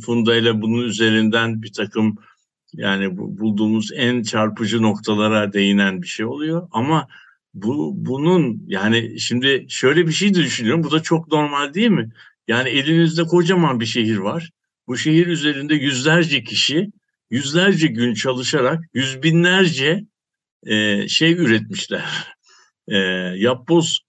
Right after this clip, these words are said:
fişi üretmişler. Her bir fiş bir sokağı anlatıyor. Yani o, o, e, o fişlerden yan yana gelerek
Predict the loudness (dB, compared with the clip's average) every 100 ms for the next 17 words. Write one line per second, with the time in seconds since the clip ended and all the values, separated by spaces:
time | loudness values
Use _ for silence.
0 | _ -8 -4 -2 -4 -2 0 0 0 -6
1 | -6 -6 -8 -12 _ _ _ _ _ _
2 | 0 2 2 0 0 -2 -2 -4 -2 2
3 | 2 4 2 0 -2 -4 -4 -6 -2 -2
4 | 0 -2 -4 0 0 0 -4 _ _ _
5 | -8 -4 -4 -6 -10 -10 -12 -8 -2 0
6 | -2 -6 _ -16 -6 -4 -2 0 0 0
7 | 0 2 0 0 0 0 0 2 2 2
8 | 0